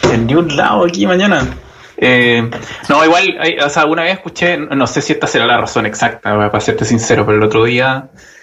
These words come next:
habíamos discutido eso con unos colegas y, y en verdad está, está como bien, porque, o sea, si es, si, <laughs> como, eh, Estados Unidos y, bueno, Chile también es un país laico, supuestamente.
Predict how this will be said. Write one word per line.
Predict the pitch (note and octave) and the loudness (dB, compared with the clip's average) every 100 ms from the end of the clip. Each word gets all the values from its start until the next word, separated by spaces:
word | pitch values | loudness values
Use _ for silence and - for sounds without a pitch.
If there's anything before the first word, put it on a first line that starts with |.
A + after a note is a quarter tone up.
| - _ - - | -20 _ -18 -2
habíamos | B2 C3+ C#3 | 2 2 -2
discutido | - B2 C3+ | -6 -2 2
eso | C#3+ C#3 | 2 2
con | C3+ | 2
unos | C3+ C#3 | 2 0
colegas | - - D3+ E3 D3+ | -2 0 2 2 0
y, | B2 - | -2 -4
y | C3+ | -2
en | C#3 | 0
verdad | C#3+ D#3+ - | 2 0 0
está, | F#3 F#3 | 2 2
está | D#3+ - F#3 | 0 -4 -2
como | G3+ | -2
bien, | E3 G3+ A2+ | -2 -2 -4
porque, | A#2+ - A#2+ A2+ A2+ - - _ _ _ _ _ _ | -8 -2 2 2 0 -8 -20 _ _ _ _ _ _
o | - | -4
sea, | - | -2
si | - D#3 | 0 0
es, | D3+ - C#3 | -2 -8 -14
si, | - B2 E3 - | -8 -2 -2 -2
<laughs> | - - | -8 -4
como, | - - G#2+ | 0 0 0
eh, | B2+ C#3 - C3 - - | 0 -2 -4 -14 -14 -10
Estados | - C3 B2 C3+ | -4 0 0 0
Unidos | C3 C3 B2+ | 2 2 2
y, | G2+ | -2
bueno, | G2+ G#2 G2+ G#2 - | -4 -2 -2 -4 -4
Chile | G#3+ G#3 | 0 2
también | F#3 F#3+ | 2 0
es | |
un | F3+ | 0
país | E3+ E3 | 0 2
laico, | G#3+ - | 0 -2
supuestamente. | B2 A#2 - A2 - - | -2 -2 -2 -8 -8 -12